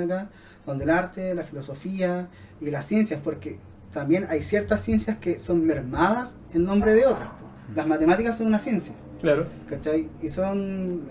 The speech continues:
Speaker 1: las reinas junto con el lenguaje. ¿Por qué? Porque producen un modelo de ciudadano que te permite operar y trabajar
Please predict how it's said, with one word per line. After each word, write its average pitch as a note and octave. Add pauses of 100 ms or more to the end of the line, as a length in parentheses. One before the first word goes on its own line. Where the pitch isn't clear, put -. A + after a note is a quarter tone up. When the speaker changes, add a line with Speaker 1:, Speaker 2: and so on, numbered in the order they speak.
(100)
Speaker 1:
las E3+
reinas G#3+
junto A3
con G#3
el G3+
lenguaje. G3 (180)
¿Por -
qué? A3+
Porque F3
producen E3+
un E3
modelo D#3+
de F3
ciudadano D#3+ (420)
que D3+
te D3
permite D#3+
operar D3
y F#3
trabajar E3+